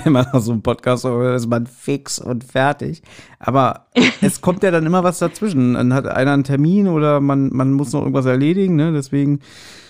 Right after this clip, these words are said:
Speaker 1: Zeit ist ein kostbares Gut und die Aufnahme heute hat ja eine gute und eine schlechte Seite. Die gute ist, wir wissen genau, worüber wir reden, weil die schlechte ist, wir haben das schon mal hier aufgenommen, ja.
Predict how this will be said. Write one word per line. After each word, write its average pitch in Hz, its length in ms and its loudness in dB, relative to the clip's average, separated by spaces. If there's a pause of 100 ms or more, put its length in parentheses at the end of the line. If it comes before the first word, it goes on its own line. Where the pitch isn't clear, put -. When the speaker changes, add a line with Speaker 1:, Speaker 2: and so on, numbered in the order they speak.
(160)
Speaker 1:
Zeit 185 460 0
ist - 320 -12
ein 147 120 -4
kostbares 175 720 -4
Gut 285 520 -2
und 160 460 0 (720)
die - 240 -2
Aufnahme 202 580 2
heute 185 220 0
hat 175 120 0
ja 180 60 0
eine 180 200 2
gute 247 380 2
und 226 60 2
eine 202 100 2
schlechte 185 360 -2
Seite. 113 360 -2
Die 131 120 0
gute 208 400 2
ist, 311 720 -2 (440)
wir 170 180 4
wissen 277 300 0
genau, 240 500 4
worüber 190 320 0
wir 180 140 2
reden, 202 240 0
weil 180 140 2
die 170 100 -4
schlechte 226 300 -4
ist, 165 120 -8
wir 175 160 2
haben 254 260 4
das 165 120 4
schon 123 160 -2
mal 113 100 2
hier 113 140 2
aufgenommen, 135 600 -2
ja. 185 220 -6